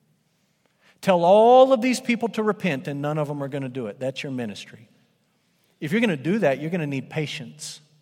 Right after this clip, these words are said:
Think about Jeremiah, a man who experienced God's people being taken into exile. At times he was hunted down like an animal.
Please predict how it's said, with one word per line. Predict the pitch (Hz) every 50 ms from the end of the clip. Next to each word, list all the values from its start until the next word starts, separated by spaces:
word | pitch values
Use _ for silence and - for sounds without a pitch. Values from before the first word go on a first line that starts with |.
| _ _ _ _ _ _ _ _ _ _ _ _ _ _ _ _ _ _ _ _ _ _ _ _ _ _ _ _ _ _ _ _ _ _ _ _ _ _
Think | - 170 165 165
about | 160 160 151 143 139
Jeremiah, | 139 151 143 139 135 135 135 143 135 113 104 - - - _ _ _ _ _ _ _ _ _ _ _ _ _ _ _ _ - -
a | 156 135
man | 131 135 139 143 147
who | 139 147 143
experienced | 139 139 - - - 165 156 156 151 143 131 - -
God's | 147 135 135
people | - - 165 151 - 147 135
being | 131 143 135 127
taken | - - 156 147 - 156 143
into | 139 131 127 120
exile. | 131 139 147 143 127 127 120 117 113 110 - - - - - -
At | 147 143 -
times | - 156 156 165 175 165 -
he | 170
was | 156 131 120 -
hunted | - 170 170 175 156 127
down | 127 139 143 151 165 160
like | 147 131 120 -
an | 127 117 123
animal. | 131 135 143 156 160 175 180 180